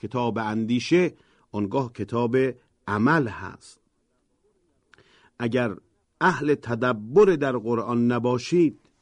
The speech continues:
نفهمید قرآن رو، این نشان آن است که بر قلبهای شما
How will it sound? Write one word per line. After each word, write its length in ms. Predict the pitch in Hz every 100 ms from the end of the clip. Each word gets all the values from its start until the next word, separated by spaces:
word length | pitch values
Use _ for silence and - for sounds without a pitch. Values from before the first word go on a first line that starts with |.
| _ _ _ _ _ _ _
نفهمید 800 | 135 185 196 156 135 123 127 117
قرآن 560 | 120 127 127 127 139 143
رو، 360 | 165 180 - _ _ _ _ _ _
این 400 | 147 143 135 127
نشان 480 | 120 120 135 151 143
آن 340 | 143 160 156
است 320 | 147 123 -
که 400 | 139 127 120 110 -
بر 500 | 92 98 113 101 87 87 _ 80
قلبهای 880 | 107 113 107 101 101 107 147 139 123
شما 500 | - 113 123 139